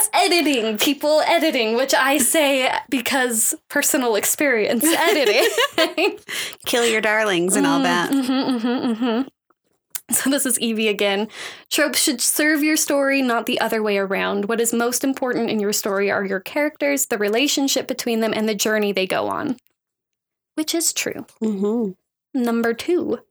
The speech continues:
Speaker 1: try subverting a popular trope. So yes, a, a trope can be a roadmap for us. It can tell us what we can expect generally from a story. But what if you take that trope,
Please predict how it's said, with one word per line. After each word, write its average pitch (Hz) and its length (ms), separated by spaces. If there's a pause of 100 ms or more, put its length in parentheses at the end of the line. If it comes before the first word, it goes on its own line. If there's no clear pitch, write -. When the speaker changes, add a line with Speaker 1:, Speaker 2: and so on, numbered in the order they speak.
(120)
Speaker 1:
try 339 280
subverting 254 580
a 220 60
popular 233 480
trope. - 420 (880)
So 254 200
yes, 254 380
a, 254 200 (140)
a 285 80
trope 311 280
can 294 200
be 277 80
a 262 40
roadmap 208 380
for - 140
us. - 160
It 226 60
can 233 100
tell 226 200
us 202 200
what 220 240
we 226 80
can 214 160
expect - 560 (240)
generally 175 520
from 196 200
a - 60
story. - 500
But 277 340 (320)
what 240 240
if 247 100
you 226 60
take 294 240
that 220 220
trope, 190 340